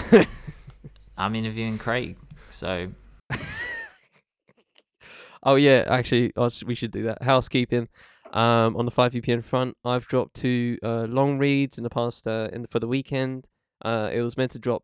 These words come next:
Speaker 1: um, on Monday, but ended up dropping on Sunday 'cause apparently I got dates wrong. Who knows? Um, so yeah, if you wanna peep that, peep that. Um, it, but actually Top Boy related, one of 'em. Um, uh, w-, uh, covering their feature on Crack Magazine.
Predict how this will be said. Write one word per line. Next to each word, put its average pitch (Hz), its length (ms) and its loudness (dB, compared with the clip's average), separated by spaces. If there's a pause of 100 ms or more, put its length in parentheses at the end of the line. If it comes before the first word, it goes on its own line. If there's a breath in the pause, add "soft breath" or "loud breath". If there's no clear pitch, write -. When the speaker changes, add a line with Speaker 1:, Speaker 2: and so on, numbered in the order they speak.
(140)
Speaker 1:
um, 110 200 -4
on 113 100 -6
Monday, 131 480 2
but 104 120 -8
ended 113 240 -10
up 90 160 -8
dropping - 240 -14
on - 80 -16
Sunday 127 640 -2
'cause - 380 -14 (640)
apparently 117 240 -2
I 117 40 -2
got 104 160 -8
dates 123 300 -2
wrong. 127 180 0
Who 120 100 -6
knows? 127 260 -4 (440 soft breath)
Um, 113 360 -2
so - 140 -6
yeah, 113 100 0
if 113 100 -8
you 120 60 -4
wanna 117 200 -4
peep 120 220 -8
that, 110 200 -8
peep - 200 -8
that. 127 320 -4
Um, 117 540 -12
it, 107 180 -12
but 131 160 -4 (160)
actually 123 220 -6
Top 131 200 -4
Boy 127 120 0
related, 123 560 0
one 123 160 -2
of 120 100 -6
'em. 123 160 -4 (460)
Um, 117 520 -4
uh, 113 180 -4
w-, 104 200 -8
uh, 113 180 -8
covering 117 280 -4
their 113 100 -8
feature 120 600 -2
on 120 180 -10
Crack - 280 -4
Magazine. 127 440 -4